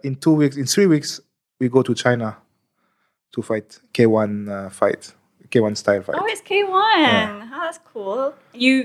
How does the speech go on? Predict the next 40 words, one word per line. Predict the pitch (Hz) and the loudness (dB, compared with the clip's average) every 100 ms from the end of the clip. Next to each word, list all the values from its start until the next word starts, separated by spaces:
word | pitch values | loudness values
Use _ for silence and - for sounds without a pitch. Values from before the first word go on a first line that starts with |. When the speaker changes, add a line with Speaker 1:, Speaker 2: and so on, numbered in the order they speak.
| 180 | -4
Speaker 2:
you | 226 | -4
got | 247 320 | -2 0
the | 302 | -2
hookup | 262 - 392 453 | -4 -4 -6 -6
for | - | -6
that? | 403 415 440 - _ _ _ _ _ - | 0 2 2 -4 _ _ _ _ _ 0
Speaker 1:
Uh, | 143 139 135 | 4 6 6
yeah, | 151 165 113 - _ _ | 6 4 0 -12 _ _
we | 135 | 0
have, | 139 123 123 | 2 2 2
uh, | 120 | 2
one | 117 143 147 | 2 2 0
of | 127 | -2
the | 120 113 113 107 104 107 _ _ _ _ _ - | -2 -2 -2 -4 -6 -10 _ _ _ _ _ -6
of | 120 | 0
my | 127 | 2
friend | 127 131 127 127 - - | 2 2 2 2 -6 -6
of, | 110 110 | -4 -2
uh, | 110 107 104 62 64 - - _ _ _ | 0 0 0 -2 -8 -12 -20 _ _ _
Facebook | 127 123 143 170 - - _ _ _ | 2 2 2 -2 -4 -20 _ _ _
is | - 107 | -18 -16
connected | - 135 123 113 123 | 0 2 2 0 0
with | 117 107 | 0 -2
a | |
promoter | 104 117 113 123 117 | -8 -10 -6 0 0
in | 113 104 | 0 -4
China, | - 110 117 135 | -4 -4 0 -2
and | 135 101 | -2 -6
then | 95 95 _ _ _ _ | -16 _ _ _ _ _
he's | 127 | 0
just | 139 | 2
a | 135 | 4
guy | 139 | 2
in | 127 | 2
between | 127 - 110 | -2 -2 -8
'cause | - 101 | -6 -4
I | 107 | -4
don't | 107 | -6
speak | - 107 | -8 -8
Chinese. | 107 104 92 - | -6 -8 -8 -18